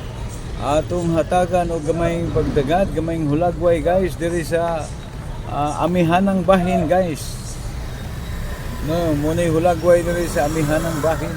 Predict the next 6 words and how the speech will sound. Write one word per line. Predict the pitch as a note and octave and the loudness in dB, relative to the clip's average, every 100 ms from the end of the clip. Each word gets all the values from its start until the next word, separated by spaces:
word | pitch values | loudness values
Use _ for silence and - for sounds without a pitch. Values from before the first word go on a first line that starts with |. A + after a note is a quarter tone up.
| D#3 | -4
mga | D#3 D3 | -4 0
higala, | D#3+ D#3+ D3 | 0 0 -2
no? | D3 F#3 C3+ - - - - - - - - - - - - - - - - | -2 -4 -6 -8 -8 -4 0 2 4 4 0 0 0 0 0 -2 -4 -8 -10
So, | C#3 C#3 | -8 -8
sa | D3 | -6
mga | D#3 E3 | -4 -2